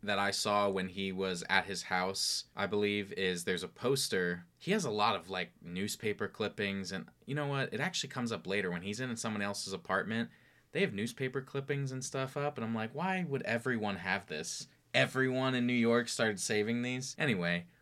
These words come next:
one of them says, "Infected dogs can come out at dusk. Stay in the light," and it has a picture of an infected dog. And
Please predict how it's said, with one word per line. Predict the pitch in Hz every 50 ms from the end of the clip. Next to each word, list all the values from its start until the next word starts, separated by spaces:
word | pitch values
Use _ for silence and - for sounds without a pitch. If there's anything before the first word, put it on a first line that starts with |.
| _ _ -
one | 117 135
of | 143 139
them | 135 120 113
says, | - - 123 110 107 104 104 98 95 - - -
"Infected | 104 98 92 - 117 113 - - 107 95
dogs | 110 101 98 95 92 - -
can | - -
come | - - 104 98
out | 95 92 95 87
at | 85 -
dusk. | - 95 87 87 87 - - - - - _ _
Stay | - - - - 104 98 95
in | 90 87
the | 85
light," | 87 87 87 82 - - - _ _ -
and | - 95 90
it | 87
has | 92 90 85
a | 85
picture | - - 104 95 - - 95 87
of | 82 82
an | 85 82
infected | 82 85 - - 87 82 - - 78 76
dog. | 82 95 92 87 80 80 -
And | 95 95 95 90 87 87 85 85 82 85 85